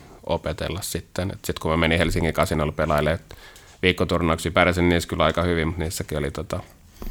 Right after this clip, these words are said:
varsin heikko taso, et sit oli tavallaan hankala lähteä pelaamaan ulkomaille sitten All Limit-turnauksiin. Siinäkin kävi itse asiassa tosi hyvä tuuri. Kaksi ekaa turnausta, kun mä lähdin ulkomaille pelaamaan, oli molemmat Tallinnassa.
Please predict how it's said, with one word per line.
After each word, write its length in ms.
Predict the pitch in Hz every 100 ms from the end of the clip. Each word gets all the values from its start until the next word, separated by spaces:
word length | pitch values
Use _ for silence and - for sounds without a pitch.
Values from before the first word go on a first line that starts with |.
| - - -
varsin 300 | 87 - 85
heikko 280 | 87 76 -
taso, 300 | - 78 78
et 60 | 78
sit 240 | 78 -
oli 180 | 76 80 - - - - - -
tavallaan 400 | 87 82 82 80
hankala 420 | 80 82 78 80
lähteä 420 | 80 - - 85 82 - - - - -
pelaamaan 560 | - 90 85 82 82 80
ulkomaille 600 | 80 82 78 78 82 92 -
sitten 400 | - - - 87 - - - -
All 120 | 82 80
Limit-turnauksiin. 800 | 80 - 80 85 78 85 - 98
Siinäkin 360 | 90 87 85
kävi 200 | 82 80
itse 180 | 80 -
asiassa 140 | 87
tosi 200 | 82 90 80
hyvä 180 | 80 78
tuuri. 260 | 85 80
Kaksi 260 | 82 82 90
ekaa 220 | 87 82
turnausta, 480 | 85 82 80 82 -
kun 100 | 85
mä 80 | 80
lähdin 180 | 87
ulkomaille 360 | 85 82 85 80
pelaamaan, 300 | 85 82 82
oli 100 | 85
molemmat 340 | 85 85 85 -
Tallinnassa. 580 | 82 85 73 92 -